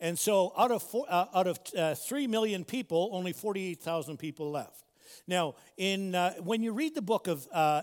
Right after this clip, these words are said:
Ezra, and I encourage you in, in your Bible reading through this year, when you get to chapter six, stop. Okay?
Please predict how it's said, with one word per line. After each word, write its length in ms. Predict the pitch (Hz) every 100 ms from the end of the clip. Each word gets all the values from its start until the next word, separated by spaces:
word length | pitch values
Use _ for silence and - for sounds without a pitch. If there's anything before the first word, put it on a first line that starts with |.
| -
Ezra, 520 | 160 123 123 202 233 _ _ -
and 280 | 160 160 160
I 120 | 156 -
encourage 480 | 160 - 190 151
you 100 | 175
in, 240 | 233 180 180
in 160 | 165
your 120 | 160 151
Bible 340 | 160 160 160
reading 260 | 160 156 143
through 200 | 165 151
this 260 | 147 -
year, 240 | 147 233 - - _
when 320 | 156 247 349
you 80 | 339
get 220 | 302 -
to 100 | 247
chapter 420 | - 254 254 -
six, 460 | 220 - 208 214 - -
stop. 600 | - - 262 190 117 - _ _ _ _ _ _ _ _ _ _ _ _
Okay? 240 | 165 240